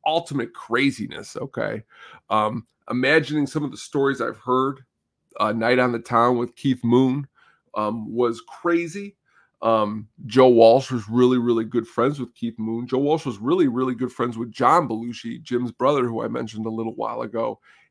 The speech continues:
And as Joe Walsh stated, he's lucky to be alive after being friends with so many, so many, so many, so many, um, just people who like to go out and have a really, really, really good time. And that's kinda where Keith Moon is. But his talents behind the drums,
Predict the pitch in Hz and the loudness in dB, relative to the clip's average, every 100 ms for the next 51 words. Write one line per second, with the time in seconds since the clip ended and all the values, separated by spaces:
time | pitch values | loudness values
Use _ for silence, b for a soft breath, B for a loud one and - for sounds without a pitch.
0 | - 110 107 113 - - 160 139 135 185 | -8 -6 -4 -4 -2 6 8 8 6 4
1 | 214 - 110 113 123 123 117 127 107 - | 2 -2 -2 -2 -2 -2 0 -2 -2 -10
2 | - 123 143 147 - 139 147 151 139 143 | -8 -4 -4 -4 -6 0 2 4 4 2
3 | 117 117 - 110 123 160 _ b b b | 0 -8 -10 -8 -8 -8 _ b b b
4 | - 151 151 127 107 120 - - 131 131 | -2 2 4 2 -4 -8 -4 0 2 2
5 | 127 110 _ _ _ - - 139 127 120 | 0 -6 _ _ _ -12 0 2 2 0
6 | 117 - 127 120 113 110 - 120 120 113 | -2 0 0 0 -2 -4 -4 -2 -2 -2
7 | 113 117 117 107 110 107 120 123 _ _ | -4 -4 -6 -8 -10 -8 -8 -8 _ _
8 | _ - B B - 127 120 120 123 117 | _ -20 B B -6 -6 -4 -2 2 2
9 | 123 117 113 120 101 120 117 113 120 120 | 2 2 4 4 4 2 2 0 0 2
10 | 123 120 120 113 117 120 117 110 117 117 | 2 2 0 -2 -2 -2 -4 -4 -6 -6
11 | 110 127 123 - 113 120 113 120 127 - | -10 -10 -12 -10 -6 -6 -6 -8 -8 -4
12 | 127 123 110 113 _ 131 127 110 135 180 | -2 0 -4 -10 _ -12 -12 -10 -8 -8
13 | 120 - 123 123 - 143 185 196 123 117 | -8 -4 -4 -4 -4 0 2 2 0 -2
14 | 131 113 113 120 156 131 107 - | 0 0 -4 0 0 0 -6 -20